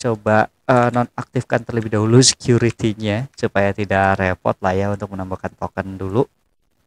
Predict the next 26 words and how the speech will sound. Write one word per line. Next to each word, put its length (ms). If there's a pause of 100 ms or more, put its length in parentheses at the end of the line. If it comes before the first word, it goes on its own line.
(760)
Dan 240
di 80
sini 200 (520)
kita 320
akan 160
coba 320
dapatkan 800
data 480
semisal 560 (320)
nama, 480
email, 400
dan 240
password 480 (400)
seperti 480
untuk 160
registrasi. 800 (960)
Eh, 400
mungkin 400
U 80
R 240
L-nya 160
diganti 320
aja 160
ya 160
sekalian 480
register. 480